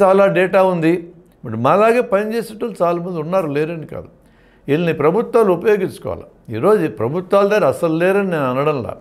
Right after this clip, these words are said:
వాళ్ళకి ఇన్ఫర్మేషన్ మీద యాక్సెస్ ఎంత ఉందో ఒకటి, ఇంకో కంపల్షన్ ఉంది వాళ్ళ మీద. ప్రభుత్వం ఏది కోరు-, ఏది కోరుకుంటుందో అది చెప్పాల్సిన కంపల్షన్ ఉంది వాళ్ళ నెత్తిన.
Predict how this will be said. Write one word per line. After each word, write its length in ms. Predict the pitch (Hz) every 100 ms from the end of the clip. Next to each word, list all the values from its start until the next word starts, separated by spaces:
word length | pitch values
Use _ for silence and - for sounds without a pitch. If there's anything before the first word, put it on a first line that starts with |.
| - _ _ _ _ _ 104
వాళ్ళకి 480 | 135 175 185 170
ఇన్ఫర్మేషన్ 800 | 175 170 165 180 214 226 208 185
మీద 200 | 214 208
యాక్సెస్ 400 | 175 165 170 156
ఎంత 220 | 147 147 151
ఉందో 180 | 151
ఒకటి, 220 | 131 120 165
ఇంకో 580 | 220 160 180 185 185 185 139
కంపల్షన్ 540 | 139 185 247 233 214 196
ఉంది 140 | 156
వాళ్ళ 140 | 139
మీద. 200 | 123 139 104 87 - _ _ _ _ _
ప్రభుత్వం 420 | 147 190 262 262 262
ఏది 280 | 220 226
కోరు-, 380 | 226 233 233 226
ఏది 280 | 214 208 208
కోరుకుంటుందో 560 | 214 226 214 220 233 214
అది 200 | 165 185
చెప్పాల్సిన 520 | 185 - 233 202 214
కంపల్షన్ 520 | 185 185 202 180 165
ఉంది 100 | 165
వాళ్ళ 140 | 139
నెత్తిన. 360 | 127 123 160 95